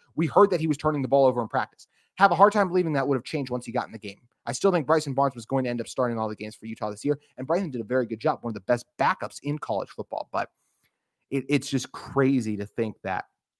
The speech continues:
someone, that some people who listen to this show, and very few and far between,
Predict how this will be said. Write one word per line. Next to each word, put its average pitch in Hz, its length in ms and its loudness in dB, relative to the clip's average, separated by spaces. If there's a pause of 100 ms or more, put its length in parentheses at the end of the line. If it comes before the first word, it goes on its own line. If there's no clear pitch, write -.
(600)
someone, 117 460 -2
that 117 140 -4
some 151 220 2
people 117 320 -4
who 110 100 -8
listen 104 320 -8
to 139 80 -12
this - 100 -12
show, 107 360 -8
and 123 160 -6
very 117 240 2
few 101 180 -6
and 101 80 -10
far 101 160 -2
between, 101 360 -10